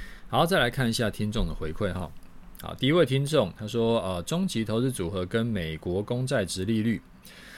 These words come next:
今天美国公债，呃，十年期公债殖利率已经看到四点八趴，你配置八成的几十万美金，从你进场到现在总报酬率还是正的吗？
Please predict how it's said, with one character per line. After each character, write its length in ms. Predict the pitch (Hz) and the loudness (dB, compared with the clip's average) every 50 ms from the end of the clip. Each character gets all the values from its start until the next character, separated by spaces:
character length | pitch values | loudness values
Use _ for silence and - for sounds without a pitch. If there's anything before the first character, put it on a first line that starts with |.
| - - | -18 -8
今 180 | - - 180 185 | -2 2 4 6
天 160 | 196 214 208 | 6 6 6
美 200 | 185 131 92 90 | 6 4 4 2
国 220 | - 101 101 113 | 4 4 4 4
公 220 | 117 147 151 165 165 | 2 0 0 0 0
债， 160 | - 165 127 | 2 2 2
呃， 160 | - 104 107 | 2 2 2
十 180 | - - 123 131 | 2 4 4 4
年 160 | 156 165 165 | 4 2 2
期 140 | - - 117 | 0 0 0
公 160 | 117 123 131 | 2 2 2
债 120 | 139 120 | 2 2
殖 160 | 101 - 104 | 0 0 0
利 140 | 98 117 113 | 0 2 2
率 160 | 104 107 95 | 2 2 0
已 20 | 85 | -2
经 140 | 78 90 101 | -2 -4 -4
看 160 | 101 110 107 | -2 0 0
到 100 | 104 98 | 0 0
四 160 | 92 - 110 | 0 -2 -2
点 160 | 101 87 78 | -2 -4 -2
八 160 | 78 98 95 | -2 -4 -4
趴， 320 | 101 - 107 104 101 95 98 113 - - - - - - | -2 -2 -2 -2 -2 -4 -6 -10 -14 -16 -18 -18 -14 -8
你 180 | 87 90 90 90 | -6 -4 -4 -2
配 260 | - - 165 156 127 | 0 2 2 4 4
置 460 | 113 - - 151 131 113 98 98 92 - | 2 2 2 2 2 2 0 -2 -4 -2
八 220 | - 139 143 151 160 | 0 0 0 0 0
成 300 | - - 98 90 92 95 | 0 -2 -2 -2 0 2
的 240 | - 101 92 85 | 2 2 2 2
几 200 | 80 - - 92 | 0 -2 -4 -4
十 180 | 82 - - 104 | -2 -2 0 0
万 140 | 123 143 131 | 0 0 0
美 180 | 107 87 80 | 0 -2 -2
金， 240 | 78 - 110 110 117 | -2 -2 -2 -2 0
从 300 | 123 - 104 95 113 127 | 0 -2 0 0 0 0
你 180 | 123 104 87 82 76 | 0 0 0 -2 -4
进 240 | - - 165 156 123 | -4 -2 -2 0 0
场 300 | 107 - 87 78 76 78 - - | -2 -2 -4 -4 -6 -8 -6 -2
到 320 | 143 127 110 87 76 73 - - - | -2 0 0 0 -2 -4 -10 -14 -12
现 260 | - - - 151 117 110 | -6 -2 0 2 2 4
在 240 | - 139 113 90 | 4 6 4 4
总 320 | 82 - 107 90 80 76 - - - - - - - - - - - - - - - | 2 0 -2 -2 -2 -4 -8 -12 -16 -20 -20 -20 -20 -20 -20 -20 -20 -20 -20 -6 2
报 220 | - 196 180 139 107 | 4 6 6 6 6
酬 240 | - 107 98 107 | 4 4 2 4
率 120 | 120 123 110 | 4 2 0
还 140 | 95 87 90 | 0 -2 -2
是 100 | 98 110 | -2 -2
正 220 | 101 - 143 123 | 0 0 2 2
的 80 | 104 101 | 2 2
吗？ 320 | 101 101 98 98 101 113 | 2 2 2 0 0 -2